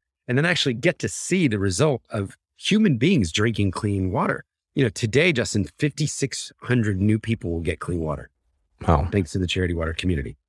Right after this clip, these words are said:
Speaker 1: And then tomorrow, another fifty-six hundred people are gonna get clean water. And then Thursday, another fifty-six hundred people are gonna get clean water. So kind of in a twenty-four hour cycle, you know, I know that five thousand lives are changed because of this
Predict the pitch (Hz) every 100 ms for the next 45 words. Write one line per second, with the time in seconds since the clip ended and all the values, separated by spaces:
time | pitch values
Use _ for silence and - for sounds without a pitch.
0 | _ - 107 113 117 127 147 120 104 107
1 | 98 104 92 95 - - 85 82 76 76
2 | 73 73 - 78 67 65 - _ _ _
3 | _ _ - 101 104 117 131 175 180 131
4 | 67 - 101 104 101 95 - 104 104 90
5 | - 92 82 80 82 85 80 73 80 71
6 | 64 - - - 123 101 - _ _ _
7 | _ - 107 95 - 131 131 123 123 110
8 | 101 92 87 - 101 110 - 85 73 78
9 | - _ _ _ _ _ _ 95 90 98
10 | 101 107 135 120 92 - 92 104 - 85
11 | 87 87 90 80 76 78 76 80 71 113
12 | 104 82 76 - 107 - - 95 90 85
13 | 73 80 76 - -